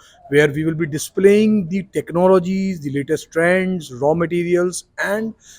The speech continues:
uh, related, uh, ingredients for the mystery industry. The best, uh, outcome I'm expecting from this show to expose the Bengali sweets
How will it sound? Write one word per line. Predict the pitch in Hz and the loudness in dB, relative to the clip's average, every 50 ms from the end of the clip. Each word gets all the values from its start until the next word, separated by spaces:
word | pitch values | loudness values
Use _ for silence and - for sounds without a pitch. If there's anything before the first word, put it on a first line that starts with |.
| - _ - | -18 _ -2
uh, | 156 156 151 151 147 147 147 139 139 | 2 4 4 6 6 4 4 2 2
related, | 147 165 175 180 175 180 196 185 170 196 - _ _ _ _ _ - | 2 4 6 6 6 6 4 4 4 0 -8 _ _ _ _ _ -2
uh, | 151 147 143 143 143 139 139 139 139 135 139 - - 156 170 | 0 2 2 4 2 2 2 0 0 -2 -4 -4 -4 -2 -2
ingredients | 180 170 185 190 185 190 196 190 190 190 170 - - | 0 2 2 2 4 4 4 4 4 2 -2 -6 -10
for | - - 151 143 139 | -10 -6 -4 -4 -4
the | 147 196 233 | -4 -4 -6
mystery | 220 170 139 123 - - - 170 175 196 - - | -4 -6 -6 -8 -8 -6 -8 -8 -8 -8 -12 -10
industry. | 131 135 139 143 139 - - 208 233 247 240 _ _ _ _ - - _ _ _ _ _ _ _ _ _ _ _ - | -6 -4 -4 -4 -4 -6 -6 -6 -6 -6 -8 _ _ _ _ -20 -20 _ _ _ _ _ _ _ _ _ _ _ -8
The | - | -8
best, | 139 127 139 226 247 247 - - - - _ - 151 151 | -6 0 2 2 2 2 0 -8 -18 -20 _ -18 -10 -6
uh, | 156 151 151 147 143 143 143 139 139 139 135 - - - 165 | -2 0 0 2 2 2 2 2 0 0 -2 -4 -2 2 4
outcome | 190 214 - - 247 226 220 185 | 4 4 4 4 4 4 4 2
I'm | 180 175 | 0 0
expecting | 170 - - - 190 - - 240 214 | -2 -2 0 -2 -2 0 0 -4 -2
from | 165 175 170 160 | 0 0 0 0
this | 175 160 - | 0 -2 -2
show | - - 170 175 196 214 - _ _ _ _ _ - | -2 0 2 2 2 2 -2 _ _ _ _ _ -6
to | 240 277 - - - | -6 -4 -2 -4 -4
expose | - - - - 226 247 254 214 190 | -4 -4 -6 0 2 2 2 2 0
the | 208 254 247 185 175 - - _ _ - | 0 0 0 0 -4 -16 -20 _ _ -4
Bengali | 135 147 175 196 220 240 247 262 - - | -2 0 0 4 4 4 4 4 0 -2
sweets | 202 202 214 208 - - | -2 -2 -2 -4 -6 -10